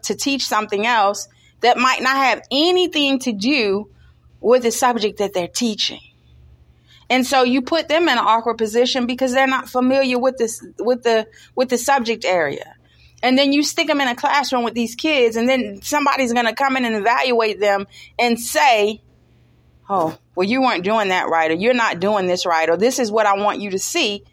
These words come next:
And that, and that right there determines, that's your evaluation for that school year, forty-five minutes, one day. Do you understand what I'm saying? So it's really not fair. So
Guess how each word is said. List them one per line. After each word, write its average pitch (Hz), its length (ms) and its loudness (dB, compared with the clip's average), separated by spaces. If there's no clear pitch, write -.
And 247 180 2
that, 269 180 0
and 247 180 0
that 277 200 0
right 269 260 0
there 269 200 2
determines, 226 920 -2
that's 254 200 2
your 285 100 2
evaluation 254 800 0
for 233 160 0
that 247 180 2
school 285 320 0
year, 165 320 -4
forty-five 277 540 2
minutes, 240 380 0
one 226 280 0
day. - 320 -4
Do 233 120 -2
you 302 60 4
understand 302 280 2
what 277 60 2
I'm 277 80 0
saying? 285 220 0
So 277 140 2
it's 269 160 2
really 277 280 2
not - 260 -6
fair. 269 300 2
So 254 360 0